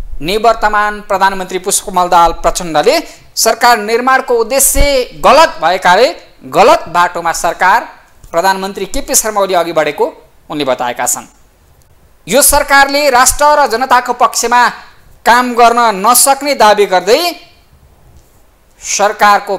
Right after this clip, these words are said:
प्रतिस्थापन आवश्यक रहेको समेत निवर्तमान प्रधानमन्त्री एवं नेकपा माओवादी केन्द्रका अध्यक्ष पुष्पकमल दाहाल प्रचण्डले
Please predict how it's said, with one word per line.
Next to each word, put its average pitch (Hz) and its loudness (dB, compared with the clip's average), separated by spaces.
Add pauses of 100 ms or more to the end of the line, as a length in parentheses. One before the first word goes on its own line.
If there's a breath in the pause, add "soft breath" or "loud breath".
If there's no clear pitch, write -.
प्रतिस्थापन 240 0 (560)
आवश्यक 220 0
रहेको 180 -2
समेत 208 -2 (580)
निवर्तमान 190 -4 (100)
प्रधानमन्त्री 226 -4
एवं 233 0 (840)
नेकपा 190 -2
माओवादी 175 0
केन्द्रका 160 -4
अध्यक्ष 156 -2 (320)
पुष्पकमल 185 -6
दाहाल 170 -2 (460)
प्रचण्डले 165 -4